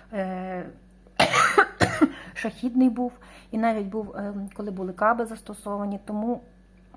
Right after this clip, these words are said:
тут таке, знаєте, <clears throat> в будь-якому разі, чи це ракета, чи ні, але тут іде приліт, ушкодження якоїсь будівлі, якоїсь споруди. З картою Королева Пентаклей це щось може бути пов'язане з магазином, е, з,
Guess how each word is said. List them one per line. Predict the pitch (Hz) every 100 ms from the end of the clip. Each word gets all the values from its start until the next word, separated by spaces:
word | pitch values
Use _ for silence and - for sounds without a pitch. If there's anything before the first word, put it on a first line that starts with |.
| - -
тут | 202 -
таке, | 202 202 196 185
знаєте, | 196 196 208 196 - - - - - - - -
<clears throat> | 359 330 - 370 247 - - - - -
в |
будь-якому | 208 196 196 196
разі, | 196 240 226 196 196
чи | -
це | 196 208
ракета, | 202 220 202 196
чи | - 208
ні, | 208 269 277
але | 202 202
тут | 202 202
іде | 190 202 214 - -
приліт, | 202 202 240
ушкодження | 202 - 208 196 196
якоїсь | 185 208 185
будівлі, | 185 185 185
якоїсь | 185 190 202
споруди. | - 202 233 220 214 - - - -
З | -
картою | 220 220 220 202
Королева | 202 208 208 202
Пентаклей | 208 196 240 247 220
це | -
щось | - 202
може | 202 196
бути | 185 202
пов'язане | 208 208 196 185 180
з |
магазином, | 202 220 247 202 180 185 247 - - - - - -
е, | 196 196 190 185 185
з, | 180 196